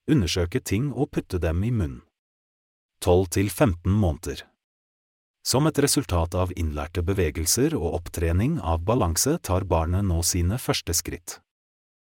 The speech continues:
I begynnelsen er armene høyt løftet, gangen bredsporet,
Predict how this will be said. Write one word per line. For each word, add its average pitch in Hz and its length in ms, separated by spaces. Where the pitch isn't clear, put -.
I 139 160
begynnelsen 139 560
er 85 240
armene 80 480
høyt 87 240
løftet, - 560
gangen 80 320
bredsporet, 85 680